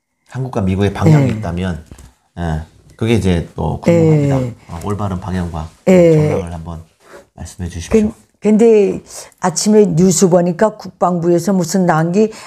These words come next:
Speaker 2: 한미동맹을 좀 약화시키더라도 중국을 비롯한 기타 나라들과 다각적인 무슨, 어, 뭐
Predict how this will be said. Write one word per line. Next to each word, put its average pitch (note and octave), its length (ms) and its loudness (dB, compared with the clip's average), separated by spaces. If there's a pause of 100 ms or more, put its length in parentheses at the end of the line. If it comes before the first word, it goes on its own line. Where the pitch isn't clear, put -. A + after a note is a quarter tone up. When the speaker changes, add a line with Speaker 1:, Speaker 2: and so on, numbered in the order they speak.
Speaker 2:
한미동맹을 G#3+ 880 4
좀 A#3 260 2
약화시키더라도 F3+ 1300 0 (280)
중국을 F#3 500 0
비롯한 F3 480 0 (240)
기타 F3+ 380 -2
나라들과 E3 720 2 (240)
다각적인 E3+ 720 0
무슨, G#3 320 2 (260)
어, E3 520 4
뭐 D#3 380 2